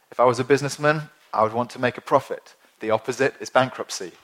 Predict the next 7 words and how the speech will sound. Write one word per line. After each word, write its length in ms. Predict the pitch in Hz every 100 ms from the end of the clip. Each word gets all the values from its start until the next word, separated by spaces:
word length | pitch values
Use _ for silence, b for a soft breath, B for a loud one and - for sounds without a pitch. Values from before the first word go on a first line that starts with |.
| b b
It's 80 | -
very 220 | 110 107
stupid. 460 | - - 120 - - _ B B B B B B B B _ _ _ _ _ _ _
But 140 | - 165
the 40 |
problem 440 | - 214 247 247
is 280 | 180 135 -